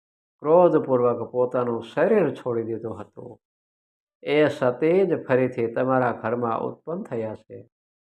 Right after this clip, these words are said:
તમારી પુત્રી સાક્ષાત જગદંબા શિવા છે. આ પાર્વતી ભગવાન હરના પત્ની થશે, એમાં સંશય નથી. હે નારદ, આ બધી વાતો તમે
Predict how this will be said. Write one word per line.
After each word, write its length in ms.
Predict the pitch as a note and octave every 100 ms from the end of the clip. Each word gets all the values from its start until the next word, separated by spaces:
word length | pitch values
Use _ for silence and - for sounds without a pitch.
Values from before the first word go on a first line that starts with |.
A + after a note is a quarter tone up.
| _ _ _
તમારી 420 | C#3 C#3 C#3+ C#3 C3
પુત્રી 400 | C3 B2+ B2 A#2+
સાક્ષાત 720 | - B2 B2+ C#3+ D3 D3 C#3
જગદંબા 760 | A2+ A#2+ A#2 C#3 D3 C#3 A#2+
શિવા 440 | A2 - C#3+ D#3+ F3+
છે. 460 | - A2+ G#2 G#2+ _ _ _ _ _ _ -
આ 260 | C3 C3
પાર્વતી 1000 | B2+ B2+ C3 B2+ B2+ B2+ A#2+ A#2 - - _ _ _ _
ભગવાન 600 | A2+ A#2 C3 C#3 C3+ B2+
હરના 600 | A2+ A2 A#2+ C#3 E3 C#3+ A#2+
પત્ની 500 | - C3 C3 E3 F3+
થશે, 600 | E3+ E3+ G3 F3+ A#2 G2 - - _ _ _
એમાં 300 | C#3 C#3 C3
સંશય 560 | C#3 D3+ D#3 D#3 G3+ G3+
નથી. 540 | A#2+ A#2 A2 G2+ F2 _ _ _ _ _ _ -
હે 240 | B2+ D3
નારદ, 580 | B2+ A2+ A2 A#2 C#3 G3+ - _ _ _ _ _ _
આ 200 | - C3+
બધી 360 | C3+ C3 C3 C3+
વાતો 380 | B2 B2 B2+ A#2+
તમે 640 | B2 A#2+ A#2+ A2+ -